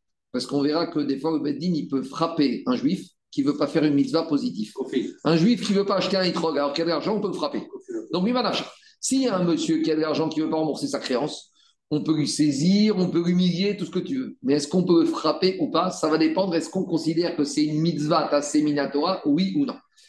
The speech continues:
Speaker 1: Donc ça, on verra que ça faisait l'objet d'une marcoquette dans Echi. Donc il lui a dit à Rav Papa, d'après toi qui dis que le remboursement d'une créance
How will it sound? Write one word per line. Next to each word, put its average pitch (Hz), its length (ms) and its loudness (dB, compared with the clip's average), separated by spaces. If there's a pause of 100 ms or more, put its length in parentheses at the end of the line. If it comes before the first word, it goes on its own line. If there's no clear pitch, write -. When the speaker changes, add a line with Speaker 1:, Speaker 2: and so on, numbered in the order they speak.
(160)
Speaker 1:
Donc 143 160 -2
ça, 220 120 -2
on 226 60 0
verra 214 220 -2
que - 80 -8
ça 190 140 -2
faisait 170 160 -2
l'objet 180 280 0
d'une 170 160 -4
marcoquette 165 420 -2
dans 151 140 -2
Echi. - 340 -6 (320)
Donc 131 200 -2
il 220 80 0
lui 226 80 2
a 220 80 0
dit 208 120 0
à 196 120 0
Rav - 100 -10
Papa, 117 280 -2
d'après 147 380 -2
toi 160 200 -2
qui 160 120 -4
dis 160 160 -4
que 160 80 0
le 165 60 4
remboursement 160 540 2
d'une 147 200 0
créance 160 520 -2